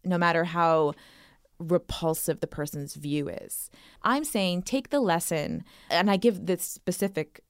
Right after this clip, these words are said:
lesson of Robin Camp. You can take aspects of what he talks about when we have our discussion and apply that to people. I think there is real value in trying to kind of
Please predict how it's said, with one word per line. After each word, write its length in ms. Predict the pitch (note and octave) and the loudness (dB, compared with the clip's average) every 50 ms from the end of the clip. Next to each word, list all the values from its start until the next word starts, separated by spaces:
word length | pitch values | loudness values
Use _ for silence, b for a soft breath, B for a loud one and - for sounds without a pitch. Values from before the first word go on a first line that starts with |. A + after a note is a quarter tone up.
| _ - | _ -8
lesson 340 | - D#3 D3+ D3+ - D#3 D3+ | -4 -4 -4 -4 -4 -6 -6
of 140 | C#3+ C#3+ D3+ | -4 -2 -2
Robin 280 | D#3 D3+ C#3+ C#3 C#3+ | 0 0 0 -2 -4
Camp. 460 | D3 - - F#3+ D3+ C#3 C#3+ D3 - - b b b b b b b b | -6 -4 -2 0 0 0 -2 -4 -6 -10 b b b b b b b b
You 160 | - G3+ A3 | 0 0 2
can 200 | G#3+ - C4+ B3 | 4 4 2 4
take 240 | A#3 - C#4 C4 - - - | 4 2 0 0 0 0 2
aspects 540 | E3+ F3+ A#3+ - - - F#3 E3 - - | 2 2 2 0 0 0 0 2 2 0
of 100 | F3+ D#3+ | 0 2
what 160 | D#3 E3+ E3 D#3+ | 2 2 0 0
he 140 | - F3+ | -2 -6
talks 360 | E3+ - F3+ E3 F3+ - - F3+ | -4 0 0 0 0 0 -2 -4
about 440 | D#3+ D3+ C#3+ C#3+ C#3+ D#3 - - - - | -2 0 0 0 0 -2 -4 -6 -10 -8
when 240 | - E3+ E3+ D#3 D#3+ | -4 -2 0 0 0
we 140 | E3 E3 F3 | 0 -2 0
have 200 | F3 E3 D3+ D3+ | 0 -2 0 0
our 100 | D#3 D3 | -2 -2
discussion 500 | - D#3 - - - D#3+ E3 - D#3 C#3+ | -2 -6 -4 -2 -2 -2 -2 -2 -4 -4
and 120 | - - | -4 -4
apply 400 | - - - - F#3 G3 A3+ A#3+ | -4 -4 -2 0 2 2 4 4
that 380 | F3+ F3 D3+ D3 D3+ D3 - - b b b b b b b _ | 4 2 2 4 2 2 0 -4 b b b b b b b _
to 120 | - G3 | -4 -4
people. 440 | F3+ - - D#3+ - - - - - B B B B B B - | -4 -4 -6 -10 -10 -10 -12 -12 -14 B B B B B B 2
I 160 | G3 A#3 B3+ | 4 4 4
think 300 | B3 - D4 D4 C4 - | 2 0 0 0 0 0
there 180 | C#4 C#4+ C#4+ | 2 2 2
is 180 | C#4 D#4 D4 - | 2 0 0 0
real 220 | F3+ F3 E3 D#3 | 0 2 2 2
value 400 | D#3+ E3+ D#3+ D3+ D3 D3+ D3 C#3+ | 2 2 2 2 2 0 -2 -2
in 100 | C#3+ C#3+ | -4 -4
trying 420 | D3+ - - D3 D3 C#3+ C#3 C#3 C#3+ | -6 -4 -4 -2 -2 -2 -2 -4 -6
to 280 | - - - D3 C#3+ C3+ | -6 -6 -6 -6 -6 -8
kind 280 | - - F3 D3+ D3 D3 | -8 -6 -6 -4 -4 -4
of 100 | D3 | -6